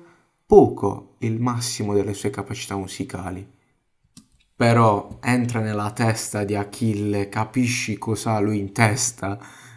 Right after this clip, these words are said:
quando inizia a scrivere la sua musica. Boh, chi lo capirà mai quell'artista?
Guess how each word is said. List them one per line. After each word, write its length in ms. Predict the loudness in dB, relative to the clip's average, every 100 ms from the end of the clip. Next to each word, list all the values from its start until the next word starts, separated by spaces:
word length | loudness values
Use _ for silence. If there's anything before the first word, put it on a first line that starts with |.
| -20
quando 520 | -2 0 2 2 0
inizia 520 | 2 4 2 2 -4 -4
a 20 |
scrivere 480 | -4 2 4 4 2
la 120 | -2
sua 260 | -2 -4
musica. 560 | -4 -6 -8 -12 -12 -12
Boh, 380 | -6 0 2 0
chi 160 | 2 2
lo 140 | 2
capirà 360 | -2 0 6 6
mai 300 | 4 -4 -6
quell'artista? 840 | -6 -6 -6 -12 -14 -12 -16 -20